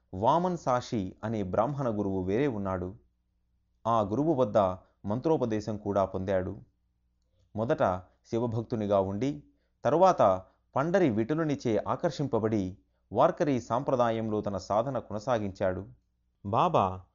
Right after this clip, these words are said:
ఒకసారి దాసగనును భాగవత సప్తాహం చేయమని ఆదేశించారు.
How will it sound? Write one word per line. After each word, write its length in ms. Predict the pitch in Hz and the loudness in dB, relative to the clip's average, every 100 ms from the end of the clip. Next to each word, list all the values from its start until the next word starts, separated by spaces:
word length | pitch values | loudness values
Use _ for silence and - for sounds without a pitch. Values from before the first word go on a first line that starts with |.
| _ - | _ 0
ఒకసారి 460 | 127 127 151 190 | 0 0 -2 0
దాసగనును 540 | 117 104 151 151 123 104 | 0 -2 -2 -2 -2 -2
భాగవత 460 | 92 117 147 151 | -2 -2 0 0
సప్తాహం 580 | 113 104 98 113 107 104 104 | -2 -4 -4 -2 -2 -4 -2
చేయమని 320 | 98 98 95 | -2 -2 -6
ఆదేశించారు. 760 | 95 98 127 107 95 92 92 | -6 -4 -4 -6 -4 -2 -2